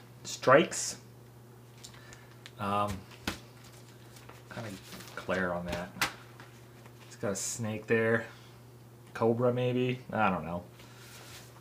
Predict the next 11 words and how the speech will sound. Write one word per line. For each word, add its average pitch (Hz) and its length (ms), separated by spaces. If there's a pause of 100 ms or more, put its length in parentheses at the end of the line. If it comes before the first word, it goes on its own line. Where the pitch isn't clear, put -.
(440)
They 107 120
look 117 180
like, 110 340
uh, 101 260
Native 113 280
Americans 127 560
to - 120
me. 156 300 (1500)
Blackfoot 101 640
is 98 180
a 87 200